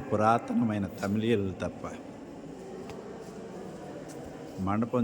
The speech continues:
చూసారా ఎంత పెద్దదో? ఇక్కడి నుంచి అర కిలోమీటర్ దూరం వరకు ఉంది. ఇటువైపు చూస్తే ఆలయం. ఆలయం లోపల వీడియో తీయకూడదన్నారు కాబట్టి లోపల తీయలేదు, బయట వరకే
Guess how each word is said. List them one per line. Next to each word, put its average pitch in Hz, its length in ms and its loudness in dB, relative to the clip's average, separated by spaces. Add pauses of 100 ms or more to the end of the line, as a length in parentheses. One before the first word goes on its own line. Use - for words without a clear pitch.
చూసారా 107 440 4
ఎంత 107 200 2
పెద్దదో? 107 380 6 (1600)
ఇక్కడి 107 340 2
నుంచి 123 280 4
అర 113 80 8 (120)
కిలోమీటర్ 113 580 4
దూరం 110 320 6
వరకు 101 240 0 (100)
ఉంది. 87 200 -2 (3250)
ఇటువైపు 120 440 8
చూస్తే 123 320 0 (180)
ఆలయం. 98 320 2 (1160)
ఆలయం 113 320 4
లోపల 113 220 4 (100)
వీడియో 110 200 6 (100)
తీయకూడదన్నారు 107 680 4
కాబట్టి 101 280 0 (120)
లోపల 107 240 2 (120)
తీయలేదు, 95 380 2 (540)
బయట 110 180 6 (100)
వరకే 117 240 4